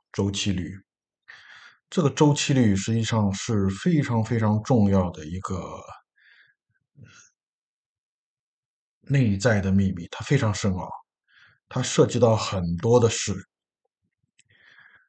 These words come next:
这四十九天实际上也意味着生命的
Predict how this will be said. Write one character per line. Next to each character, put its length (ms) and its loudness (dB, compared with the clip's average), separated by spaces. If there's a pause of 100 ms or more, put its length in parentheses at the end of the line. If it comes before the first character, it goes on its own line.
(2250)
这 100 0
四 280 4
十 120 8
九 240 4
天 520 4
实 200 -2
际 140 2
上 460 4
也 380 0
意 120 2
味 160 4
着 160 4
生 580 2
命 400 6
的 140 -2